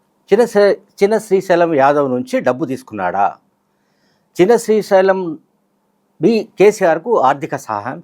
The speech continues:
చేశాడా? వీటికి సంబంధించి కేసీఆర్ మిత్రుడు, ప్రస్తుతం మాజీ, అంటే బీఆర్ఎస్ పార్టీలో చాలా కాలం పనిచేసి, దాదాపు ఇరవై ఏళ్లకు పైగా పనిచేసిన కన్నెబోయిన రాజయ్య యాదవ్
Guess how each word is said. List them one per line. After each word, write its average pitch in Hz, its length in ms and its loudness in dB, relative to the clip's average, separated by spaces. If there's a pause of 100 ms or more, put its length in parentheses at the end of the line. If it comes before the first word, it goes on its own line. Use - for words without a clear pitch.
చేశాడా? 98 500 -4 (1000)
వీటికి 247 300 2
సంబంధించి 220 500 -2
కేసీఆర్ 190 600 0 (280)
మిత్రుడు, 143 380 0 (400)
ప్రస్తుతం 117 380 -6
మాజీ, 131 560 -2 (400)
అంటే 135 260 0 (100)
బీఆర్ఎస్ 123 340 0
పార్టీలో 127 400 -2
చాలా 123 220 -2
కాలం 139 240 -2
పనిచేసి, 131 300 -6
దాదాపు 151 260 -2
ఇరవై 151 200 0
ఏళ్లకు 160 260 0
పైగా 143 280 2
పనిచేసిన 127 520 -6
కన్నెబోయిన 170 520 0
రాజయ్య 147 540 2
యాదవ్ 127 360 2